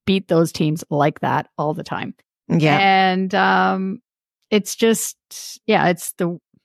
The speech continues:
Speaker 1: that record, five, six, and three, is the worst of any team in a playoff spot right now against that group.
Speaker 2: Mm-hmm.
Speaker 1: So we have the worst record that way. And it's just losing important points, right? Like, if you think about it, we'd be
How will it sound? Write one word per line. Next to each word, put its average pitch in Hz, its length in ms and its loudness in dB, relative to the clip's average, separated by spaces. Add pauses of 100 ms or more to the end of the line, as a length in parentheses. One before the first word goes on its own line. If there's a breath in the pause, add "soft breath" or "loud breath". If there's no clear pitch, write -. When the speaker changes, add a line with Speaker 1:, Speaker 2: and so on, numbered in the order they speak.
(120)
Speaker 1:
that 202 200 0
record, 185 480 0
five, 165 280 0
six, - 240 -6
and 151 120 -4
three, 170 280 2
is 151 100 0
the 170 100 2
worst 175 300 2
of 165 80 0
any 156 220 2
team 165 260 0
in 139 100 2
a 139 80 0
playoff 143 440 0
spot - 480 -2
right 135 200 -4
now 131 440 -2 (160)
against 151 460 -2
that 151 260 -4
group. - 340 -6 (420)
Speaker 2:
Mm-hmm. 180 180 4
Speaker 1:
So - 380 0
we 165 160 2
have 156 120 0
the 156 100 0
worst 147 240 -2
record 147 440 -4 (160)
that 139 240 -2
way. 151 300 0
And 156 560 -4 (380)
it's 196 120 -2
just 247 140 2
losing 247 320 4
important 208 420 -2
points, - 380 -4
right? 156 200 -2
Like, 165 200 -2
if 156 120 -4
you 147 80 0
think 165 240 -2
about 151 280 -2
it, 151 160 -2
we'd 156 280 -4
be 160 560 2